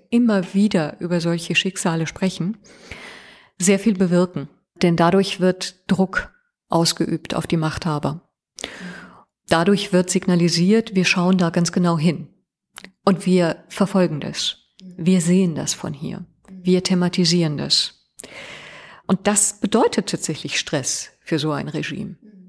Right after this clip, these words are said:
Ich denke, wenn es mehr davon geben könnte, weil das ist, ähm, das ist wirklich etwas, das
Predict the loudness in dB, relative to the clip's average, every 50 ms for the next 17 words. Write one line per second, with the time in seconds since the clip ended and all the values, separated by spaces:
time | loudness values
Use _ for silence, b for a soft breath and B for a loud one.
0 | -20 _ _ _ _ -2 -2 0 2 4 2 4 4 4 4 4 4 4 4 4
1 | 4 4 4 4 4 4 4 2 2 2 2 2 4 2 2 2 2 2 0 0
2 | -2 0 0 0 2 2 2 2 0 0 0 -2 -2 -4 -6 -6 -8 -8 -8 -10
3 | -10 -8 -6 -4 -4 -2 -4 -4 -6 -8 -10 -12 -14 -16 _ _ -2 -2 0 0
4 | 0 -2 0 -2 0 0 0 0 0 -2 -6 -4 -4 -6 -4 -4 -6 -6 -4 -4
5 | -6 -6 -8 -10 -12